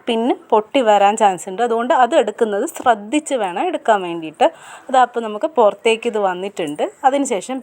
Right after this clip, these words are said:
പിൻ ഓപ്പൺ ആക്കി എടുക്കുക. അതുപോലെ രണ്ട് സൈഡിലും പിൻ അഴിച്ചെടുക്കുക.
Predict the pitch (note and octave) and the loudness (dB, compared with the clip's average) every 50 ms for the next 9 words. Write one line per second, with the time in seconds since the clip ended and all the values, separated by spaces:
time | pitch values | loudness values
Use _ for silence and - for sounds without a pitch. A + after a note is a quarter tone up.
0 | - A#3 G#3+ G3+ G3+ G#3 C4+ G4 F4 A#3+ A#3 G#3 G3+ - G#3 G#3 G3 F#3 F3+ - | -6 -6 -4 -4 -2 -2 -2 -2 0 2 0 0 2 2 0 0 0 -2 -4 -4
1 | - G3+ F3 D#3+ D#3+ D#3 _ - F#3+ A#3+ G#4+ - - - - - _ _ _ _ | -4 -4 -2 -2 -4 -8 _ 2 2 2 2 2 -6 -18 -20 -20 _ _ _ _
2 | - A3+ A3 A#3+ A#3+ A3 G#3 G#3 A#3 C4 C4 C4 C4+ C4 C4 F4 D#4+ - A#3+ G3 | -4 0 0 0 0 0 0 0 2 2 2 2 2 2 0 0 2 2 2 2
3 | F#3 F3+ F#3 G3+ C4 E4+ - C4+ A#3+ A3 A3 C4+ G#4+ G#4 _ _ - _ _ - | 0 -2 -4 -6 -6 -6 -4 -2 -2 0 0 -2 -2 -4 _ _ -20 _ _ 0
4 | B3+ B3+ B3 - - G#3 E3+ E3 D#3 - F3 | 0 0 2 2 0 0 0 -2 -4 -6 -8